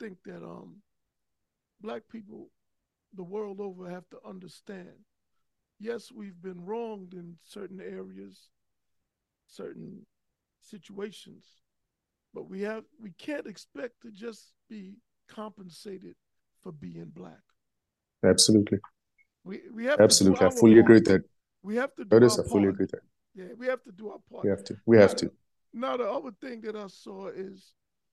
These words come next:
Speaker 1: what's going on with the xenophobia in South Africa. It, it, it bothered me to see, uh,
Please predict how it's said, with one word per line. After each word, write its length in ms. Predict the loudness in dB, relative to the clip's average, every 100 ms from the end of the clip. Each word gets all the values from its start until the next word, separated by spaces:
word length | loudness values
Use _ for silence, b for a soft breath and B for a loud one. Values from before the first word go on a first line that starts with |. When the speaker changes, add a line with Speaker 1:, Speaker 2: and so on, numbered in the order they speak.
| _ _ _ _ _
Speaker 1:
what's 320 | -10 -8 -8 -10
going 320 | -14 -12 -10
on 120 | -12
with 140 | -12
the 80 | -14
xenophobia 960 | -14 -12 -12 -12 -14 -14 -14 -14 -18 -20 -20 _
in 120 | -20 -20
South 360 | -20 -20 -20
Africa. 460 | -20 -20 _ _ -20 _ _ _ _ _ _ _ _ -12
It, 40 |
it, 340 | -8 -6 -6 -8 -10
it 200 | -8 -6
bothered 440 | -8 -8 -10 -14
me 180 | -14 -16
to 180 | -18 -20
see, 480 | -20 -18 -18 -18 -20 _ _ _ -18
uh, 380 | -16 -16 -18